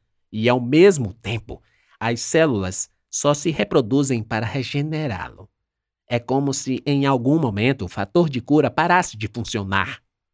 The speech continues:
"E o que tem a ver com a doença venérea?" Johnny, impaciente, não esqueceu do que os levou a enveredar na aula de biologia, que teve há mais de vinte anos atrás.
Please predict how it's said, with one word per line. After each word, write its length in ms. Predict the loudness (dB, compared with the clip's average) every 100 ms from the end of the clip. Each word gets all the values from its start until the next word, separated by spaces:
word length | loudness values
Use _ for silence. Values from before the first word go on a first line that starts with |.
| _ _ _ _ _ _ _ _ _ -4
"E 140 | 2 2
o 60 |
que 420 | 2 0 2 0 -2
tem 240 | 0 4 4
a 60 |
ver 340 | 4 6 6 6
com 220 | 0 -2
a 80 | -2
doença 480 | 0 2 2 2 -2
venérea?" 640 | -2 -4 -2 -2 -4 -10 _ _ _ _ _ _ _ _ -10
Johnny, 360 | 0 2 4
impaciente, 760 | 4 2 -2 -2 0 0 0 -6
não 200 | -4 -2
esqueceu 640 | 0 2 2 6 6 6
do 160 | 4 -2
que 320 | 0 0 0
os 220 | 0 2
levou 420 | 4 4 6 6 6
a 80 |
enveredar 720 | 4 0 0 0 2 2 0 -4
na 140 | -8
aula 380 | 2 4 4 0
de 120 | -2
biologia, 720 | 0 0 0 -2 -2 -2 -2 _ _ _ _ _ -16
que 80 | -4
teve 480 | 2 4 4 0 -2
há 80 | -4
mais 480 | 0 2 2 0
de 140 | -6 -8
vinte 420 | -4 -4 -4 -6
anos 340 | -4 -4 -6
atrás. 560 | -10 -10 -10 -8 -10 -10